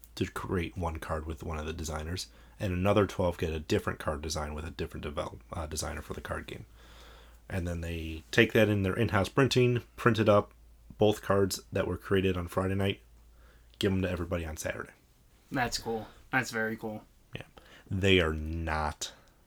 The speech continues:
Speaker 1: they're not nice cards.
Speaker 2: Oh, yeah?
Speaker 1: Oh, man, these are the meanest cards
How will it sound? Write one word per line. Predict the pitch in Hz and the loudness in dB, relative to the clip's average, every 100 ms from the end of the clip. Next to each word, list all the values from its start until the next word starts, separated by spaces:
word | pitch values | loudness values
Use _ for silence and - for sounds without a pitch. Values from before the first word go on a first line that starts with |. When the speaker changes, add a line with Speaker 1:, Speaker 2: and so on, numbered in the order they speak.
| _ _ _ _ _ _ _ _ _ | _ _ _ _ _ _ _ _ _
Speaker 1:
they're | 95 | 0
not | 80 76 | 0 -2
nice | 92 78 71 | -4 -4 -4
cards. | - - 73 76 - - - _ _ _ _ | -6 -6 -8 -6 -6 -6 -8 _ _ _ _
Speaker 2:
Oh, | 147 135 | 8 8
yeah? | 131 131 - - _ _ _ 98 | 10 6 0 -14 _ _ _ 2
Speaker 1:
Oh, | 92 | 4
man, | 82 82 78 78 78 | 2 -2 -4 -4 -4
these | 78 82 90 | -4 -2 -2
are | |
the | 78 | -4
meanest | 80 80 82 85 85 82 - | -4 -4 -4 -4 -4 -6 -8
cards | - 80 78 | -8 -8 -8